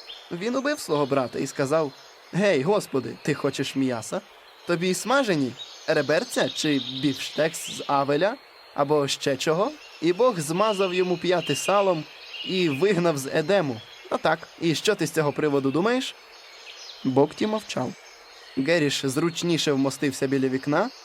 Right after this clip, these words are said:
спершись ліктями на підвіконня, і стежачи за тим, щоб блиск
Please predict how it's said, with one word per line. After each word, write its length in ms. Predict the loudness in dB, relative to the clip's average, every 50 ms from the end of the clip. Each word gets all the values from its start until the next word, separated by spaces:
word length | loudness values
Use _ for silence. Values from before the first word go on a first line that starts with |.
| -18 -16
спершись 540 | -10 -2 0 2 2 2 2 -2 -2 -2 -2
ліктями 420 | -2 -2 -2 -2 0 0 2 2
на 100 | 2 0
підвіконня, 680 | 0 0 -2 -2 -2 -2 0 0 0 2 2 2 0 0 -2 -8 -18 -20 -20 -20 -20 -20 -8 -6
і 40 | -6
стежачи 600 | -4 -4 0 0 0 2 0 -2 -2 -2 -2 0 2
за 160 | 2 0 0
тим, 340 | 0 0 -2 -2 -2 -2 -6 -10 -18 -20 -20 -20 -18
щоб 260 | -8 -4 -2 -2 0 2
блиск 300 | 2 2 2 2 0 -4